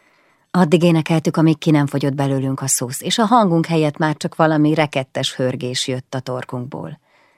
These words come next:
Közben rengeteget röhögtünk, mert persze senki nem állt meg a két huligánnak látszó, boldogságtól dülöngélő alaknak. Késő volt, tizenegy is elmúlt, és a hatoson viszonylag ritkán jöttek autók.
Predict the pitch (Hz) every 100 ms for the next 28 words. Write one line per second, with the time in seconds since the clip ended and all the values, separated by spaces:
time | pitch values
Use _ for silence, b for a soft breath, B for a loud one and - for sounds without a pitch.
0 | _ _ _ - 170 180 180 220 175 147
1 | 143 143 147 139 135 - 143 151 156 -
2 | - 156 - 156 - 180 180 170 139 123
3 | 117 - 120 120 - 139 127 131 123 123
4 | 127 127 - 135 127 - 143 165 165 147
5 | - 151 135 - 139 139 143 123 123 123
6 | 123 - 120 113 120 - - - b b
7 | b b b b - 139 - 120 131 117
8 | 131 - - 185 147 123 127 156 - 139
9 | 135 143 156 - b b b b b -
10 | 190 196 220 220 165 185 170 208 - 170
11 | 156 147 156 - 143 131 127 139 139 -
12 | 143 - - -